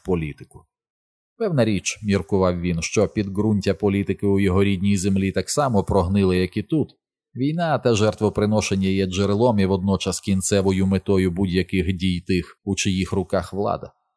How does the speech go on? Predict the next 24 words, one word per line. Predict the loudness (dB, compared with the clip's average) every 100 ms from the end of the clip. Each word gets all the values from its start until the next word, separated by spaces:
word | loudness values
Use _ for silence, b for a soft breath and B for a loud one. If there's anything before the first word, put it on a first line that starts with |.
| _ _ _
Безсумнівно, | -4 -2 0 0 2 2 2 4 4
у | 4
Теночтитлані | 2 0 0 -2 -4 -2 0 0 2 2 2
і |
його | 4 2
підвладних | 0 -2 0 0 0 -4
територіях | -2 0 2 0 0 0 -2
державці, | -2 0 0 -2 -4
шляхта | -6 -2 -4 -2 -4
та | -2
жерці | -2 -4 -4 -4 -4
користуються | -2 -2 -2 -2 -2 -2 -4
тими | -4 -2 0 0
самими | 0 0 0 0 0 -2 -4 _
і | -6 -4
так | -4 -4
само | 0 0 2
несправедливими | 0 0 0 0 0 2 2 2 0 -4
привілеями, | -2 0 2 2 2 2 0
що | -2 0 0
й |
у | 2 2
нових | 2 2 -2 -6
землях". | -4 -4 -6 -12 -20